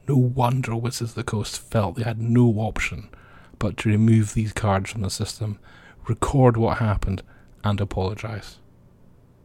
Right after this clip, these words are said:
Now, Handiwork Games are running a Kickstarter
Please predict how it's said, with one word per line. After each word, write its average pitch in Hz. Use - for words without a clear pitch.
Now, -
Handiwork 143
Games -
are 107
running 104
a 101
Kickstarter -